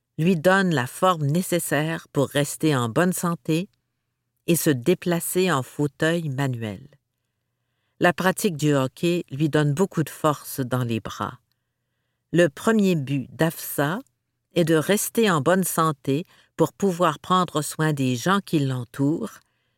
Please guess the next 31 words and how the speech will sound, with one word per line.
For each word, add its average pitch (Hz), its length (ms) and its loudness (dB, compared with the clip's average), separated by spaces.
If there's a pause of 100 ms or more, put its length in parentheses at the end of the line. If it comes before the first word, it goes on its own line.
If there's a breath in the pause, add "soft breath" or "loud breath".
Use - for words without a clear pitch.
(160)
et 247 100 4
continuer 151 800 0
à 139 160 0
exercer 143 400 -4
son 156 180 -2
métier 151 560 -2
qu'elle 139 260 0
aime 160 320 0 (120)
passionnément. 127 720 -2 (1000)
Elle 156 140 2
s'y 165 180 -4
sent 131 260 -2
bien 170 280 0
entourée 180 560 -4 (760)
et 165 100 4
reçoit 170 460 4
de 151 120 0
l'appréciation. 135 920 -4 (920)
Et 165 60 0
finalement, 226 500 2
c'est 151 160 -6
ça 147 240 -4 (100)
qui - 160 -10
compte. - 580 -16 (840)
Ce - 120 0
n'est 202 160 4
pas 190 220 2
le 165 140 2
titre - 640 -2
qui 143 220 -14
compte, 123 600 -10